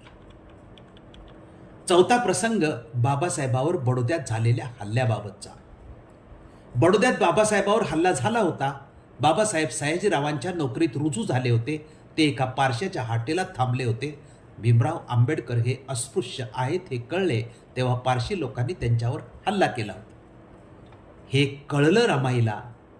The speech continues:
तेव्हाही तिचं काळीच फाटलं होतं. पाचवा प्रसंग पुणे कराराच्या वेळी खुनाच्या धमक्यांचा आहे.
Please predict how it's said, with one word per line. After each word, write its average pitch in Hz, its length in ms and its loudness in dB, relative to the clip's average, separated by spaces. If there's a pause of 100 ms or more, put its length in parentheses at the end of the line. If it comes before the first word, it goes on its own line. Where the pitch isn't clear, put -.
(640)
तेव्हाही 131 480 2
तिचं 120 300 -4
काळीच 120 460 -2
फाटलं 110 360 -8
होतं. - 300 -18 (2000)
पाचवा 170 300 4
प्रसंग 226 420 0
पुणे 214 320 2
कराराच्या 196 540 2
वेळी 208 300 2
खुनाच्या 175 380 -2
धमक्यांचा 131 640 0
आहे. 101 200 -8